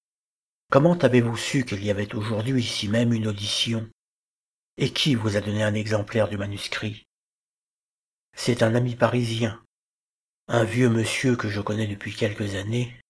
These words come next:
et qui a fait du cinéma par le passé. Il est au courant de tout parce qu'il a fréquenté le milieu, et tente,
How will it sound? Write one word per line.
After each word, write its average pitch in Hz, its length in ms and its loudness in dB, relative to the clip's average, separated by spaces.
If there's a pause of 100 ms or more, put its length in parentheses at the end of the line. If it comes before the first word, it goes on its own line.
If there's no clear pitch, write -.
(800)
et 127 100 -4
qui - 160 0
a 117 80 4
fait 127 140 4
du 113 80 -2
cinéma 120 480 0
par 107 160 -2
le 107 100 -4
passé. - 500 -6 (840)
Il 135 160 2
est 127 140 4
au 123 40 2
courant 123 280 6
de 120 100 2
tout 127 240 -4
parce - 240 -4
qu'il 123 140 0
a 107 80 4
fréquenté 117 420 -2
le 107 100 0
milieu, 127 540 -2 (760)
et 113 160 -4
tente, 143 480 0